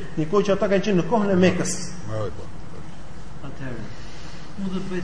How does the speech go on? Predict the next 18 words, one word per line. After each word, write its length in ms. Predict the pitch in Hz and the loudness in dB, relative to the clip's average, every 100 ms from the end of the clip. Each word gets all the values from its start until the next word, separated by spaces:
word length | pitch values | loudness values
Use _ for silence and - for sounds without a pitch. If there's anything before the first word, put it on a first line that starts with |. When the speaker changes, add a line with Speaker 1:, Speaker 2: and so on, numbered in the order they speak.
| - | -2
Speaker 3:
thjesht 260 | 180 - | -2 -2
një 80 | 156 - | -4 -4
pyetje. 380 | 135 - 110 98 - - - - - - - - - | -4 -4 -4 -4 -4 -4 -4 -6 -6 -6 -4 -4 -4
Se 100 | - 147 | -4 -2
ti 120 | 202 - | -2 0
thua 200 | 196 185 | 0 0
që 220 | 170 160 151 | -2 -2 -2
ndihma 400 | 175 185 180 151 | -2 0 0 -2
dhënë 240 | 160 190 175 | -2 -2 -2
kafirëve 600 | 170 - 151 135 127 160 - - - - - - - - - | -4 -4 -4 -4 -4 -4 -4 -4 -4 -6 -6 -6 -6 -6 -4
kundër 320 | 185 185 170 | -2 -2 0
një 100 | 156 135 | -2 -2
grupi 300 | 180 165 175 | -2 -2 -2
tjetër 260 | 160 143 - | -2 -4 -4
që 120 | 156 | -4
është 160 | 147 151 | -4 -4
më 100 | 180 180 | -4 -4
ekstrem 400 | - 185 180 | -4 -4 -4